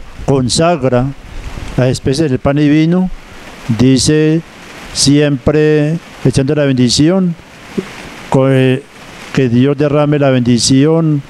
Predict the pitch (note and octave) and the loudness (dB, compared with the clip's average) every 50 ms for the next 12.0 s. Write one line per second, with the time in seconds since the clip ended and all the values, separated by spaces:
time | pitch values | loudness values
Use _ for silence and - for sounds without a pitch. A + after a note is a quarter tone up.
0 | - - - - - - - - - - - - - - - D3 C#3 C3+ C3+ C3 | -16 -20 -20 -18 -18 -18 -16 -16 -16 -16 -14 -10 -6 -2 0 0 2 2 2 2
1 | C3 C3 C3 B2+ B2+ B2 B2+ C3+ C3+ C#3 C#3 C3+ C3 - D3+ D3 D3 C#3+ - E3+ | 2 2 4 4 4 4 2 2 2 2 2 2 2 0 2 2 2 0 0 0
2 | D#3+ C#3+ B2 - - - D3 D3+ D#3 D3 - D#3 D3+ D3+ D3+ D#3 D3 - - - | 0 0 -2 -2 -2 -2 0 0 0 0 0 0 2 2 2 0 0 -2 -6 -12
3 | - - - - - - - - C3+ C3 B2+ C3 C3+ C3 D3 D3 C3 B2 A2+ - | -16 -20 -20 -20 -14 -6 0 2 2 4 4 2 2 2 2 2 2 2 0 -2
4 | - D3+ D#3+ E3 E3 E3 E3 D#3+ E3 D#3 C3 B2+ C3 A#2+ C3 D#3+ F#3 F#3 E3+ F3 | -2 -2 0 0 0 0 0 0 -2 -2 -2 -2 -2 0 2 2 2 2 2 2
5 | D3+ C3+ - - - C#3+ C#3 C#3 - C#3+ B2 A#2 - D3 C3+ A#2+ G#2 F#2+ - - | 0 0 0 0 0 0 0 2 2 2 0 2 2 2 2 2 0 -4 -8 -14
6 | - - - - - - - - - - - - - - - - - - - - | -20 -20 -20 -20 -20 -20 -20 -18 -18 -16 -16 -16 -16 -16 -16 -18 -18 -16 -16 -14
7 | - - - - - - - - - C3+ C#3 C#3 C#3 C#3 C3+ A#2+ C#3+ C#3+ C#3 C#3 | -12 -12 -10 -10 -12 -12 -6 -2 0 0 2 2 2 2 0 2 2 2 2 2
8 | C#3 C3+ B2+ D3 D3+ D#3 D#3+ E3 E3+ F3 F3 F3 D#3 - - D3 D3 C3+ C#3 C3+ | 2 2 2 2 2 2 0 0 0 0 0 -2 -2 -4 -2 -2 0 2 2 2
9 | C#3 C3+ B2+ - C#3+ C3 B2 C3 C#3 - - D#3 D#3 D#3 - E3+ E3+ F3 D#3+ C3+ | 2 2 2 2 2 2 2 2 0 2 0 0 2 2 2 2 2 2 2 0
10 | B2 A2 G2+ F#2+ G2 - - - - - - - - - - - - - - - | 0 0 0 -2 -4 -10 -14 -18 -18 -14 -12 -10 -8 -8 -6 -4 -4 -2 -2 -2
11 | - - - C#3+ C3+ C3 C3 A#2+ B2+ C3 C3+ C3+ C#3+ D3 D3+ D#3+ E3 E3 D#3+ | -4 -4 -2 -2 0 0 0 0 2 2 2 2 2 2 0 0 0 -2 -2